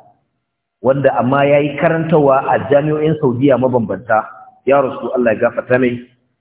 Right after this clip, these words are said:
shine Al-Sheikh Al-Allama Muhammad Khalil Harras. Wannan malami yana daga cikin malamai da suka ba wa littafin muhimmanci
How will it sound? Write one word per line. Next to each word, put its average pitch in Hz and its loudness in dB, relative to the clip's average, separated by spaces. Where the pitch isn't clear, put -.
shine 131 0
Al-Sheikh - -4
Al-Allama 143 0
Muhammad 147 -2
Khalil 143 2
Harras. 117 -2
Wannan 156 2
malami 147 0
yana 139 0
daga 123 0
cikin 120 -4
malamai 123 2
da 120 -2
suka - -6
ba 120 2
wa 107 0
littafin 120 -4
muhimmanci 156 0